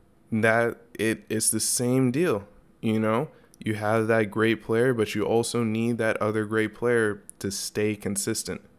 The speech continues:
for them to even have a chance. So, it's, now it's a situation of, like, now it's a new headline of,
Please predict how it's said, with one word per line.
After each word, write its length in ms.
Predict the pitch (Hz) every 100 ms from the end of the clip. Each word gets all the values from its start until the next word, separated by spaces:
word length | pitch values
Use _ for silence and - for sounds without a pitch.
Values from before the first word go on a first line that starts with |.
| _ _ _ -
for 200 | - 107
them 200 | 104 104
to 140 | 101
even 280 | 110 107 101
have 300 | 98 120 117
a 40 | 101
chance. 500 | - 90 - - - _ _ - - -
So, 560 | - 120 110 107 101 - _ _ _ _ _ _ _ _ _ _ _ _ _ _ _ _ _ _ _
it's, 720 | - 120 117 110 - - - - - - - - - _ _ _ _ _ - - _
now 500 | 120 117 139 185 151
it's 260 | 120 117 120
a 60 |
situation 720 | 113 117 - 120 120 120 135 127
of, 200 | 117 113
like, 340 | 110 107 -
now 220 | 113 120
it's 120 | 123
a 60 | 120
new 300 | 117 117 113
headline 520 | 110 143 117 101 101
of, 220 | 101 101